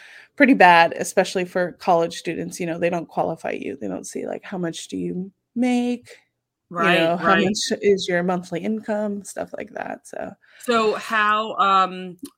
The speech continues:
Speaker 2: eh, how, eh, with the marketing aspect of it, you said that it was a
Speaker 1: Mm-hmm.
Speaker 2: table set up outside of your
Speaker 1: Mm-hmm.
Speaker 2: college. Did you see a lot of
Speaker 1: Mm-hmm.
Speaker 2: your friends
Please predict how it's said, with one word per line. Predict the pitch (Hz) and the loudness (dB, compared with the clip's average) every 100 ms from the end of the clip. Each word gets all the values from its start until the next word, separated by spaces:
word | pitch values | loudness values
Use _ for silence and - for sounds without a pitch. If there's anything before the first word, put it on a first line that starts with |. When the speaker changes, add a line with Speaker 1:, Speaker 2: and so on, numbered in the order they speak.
| _ _ _ - | _ _ _ -12
Speaker 2:
eh, | 135 - - - - | -12 -14 -20 -14 -8
how, | 214 214 208 208 214 208 - _ _ _ - | 4 6 6 4 0 -4 -8 _ _ _ -20
eh, | - _ - - _ _ _ - | -20 _ -20 -20 _ _ _ -14
with | 202 220 | -6 -4
the | 202 | -2
marketing | 196 190 196 180 165 | 0 2 2 -2 -4
aspect | 156 147 160 151 165 | -6 -6 -8 -8 -8
of | 147 | -8
it, | 143 160 | -10 -12
you | 156 | -6
said | 170 160 | -4 -4
that | 156 | -2
it | |
was | 233 | 0
a | 208 | 0
Speaker 1:
Mm-hmm. | 214 | 0
Speaker 2:
table | 190 180 180 | 0 0 -2
set | 185 175 | 0 0
up | 170 | 2
outside | 170 165 170 | 0 0 -2
of | 160 | -2
your | 151 | -6
Speaker 1:
Mm-hmm. | 170 | 0
Speaker 2:
college. | 156 147 - - | 0 0 -4 -8
Did | 175 147 | -10 -10
you | 165 | -8
see | - 180 | -6 -4
a | |
lot | 165 165 165 | 0 2 2
of | 165 | -2
Speaker 1:
Mm-hmm. | 160 | -6
Speaker 2:
your | 175 165 | -6 -4
friends | - 160 156 170 175 | -2 -2 -2 -4 -6